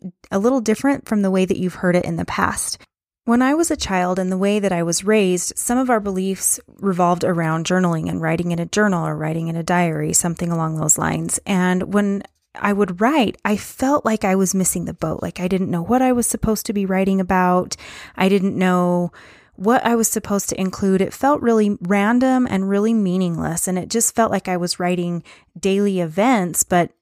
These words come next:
they weren't tied to anything significant. They really didn't matter. So it was really kind of weird for me.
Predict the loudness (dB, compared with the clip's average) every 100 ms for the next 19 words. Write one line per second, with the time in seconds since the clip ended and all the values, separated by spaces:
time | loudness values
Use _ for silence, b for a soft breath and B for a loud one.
0 | -4 0 2 2 0 -4 -2 0 0 0
1 | 0 0 0 -2 -2 0 2 2 -2 -2
2 | 0 0 0 0 2 0 0 -2 -4 -4
3 | -2 0 0 0 2 2 2 -2 -2 -2
4 | -4 -6 -8 -8